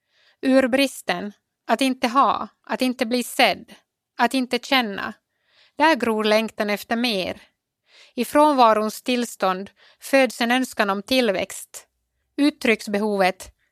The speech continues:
liksom bekräftelsebehovet, pyr. Skrivandet av min bok började som ett försök att frigöra mig från objektet och röra mig mer mot människorna.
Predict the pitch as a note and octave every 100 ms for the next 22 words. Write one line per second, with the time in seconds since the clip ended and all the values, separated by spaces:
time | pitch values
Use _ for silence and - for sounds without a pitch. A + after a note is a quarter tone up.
0 | - C4+ C4+ C4+ A3 G#3 A#3+ A#3 - G#3
1 | G3 G3 G3+ A3 G3 F#3+ - - A3 F#3+
2 | G3+ - _ _ _ _ _ _ _ _
3 | _ _ _ _ _ _ _ _ _ _
4 | _ _ _ - - B3 D4 E4 C4 A3
5 | A3 A3 G#3+ B3 A#3 G#3 A#3+ C4 G#3+ -
6 | G#3+ G3+ - A3 - C4 G#3 G#3 - C4+
7 | C4 G#3+ G3+ G3 G3 - G#3 G3 A3 A3+
8 | - D#3+ - - - - - A#3 C#4 D4+
9 | G#3+ G3 G3+ A#3 A#3 G3 G3 - A#3 A#3
10 | - F#3 F3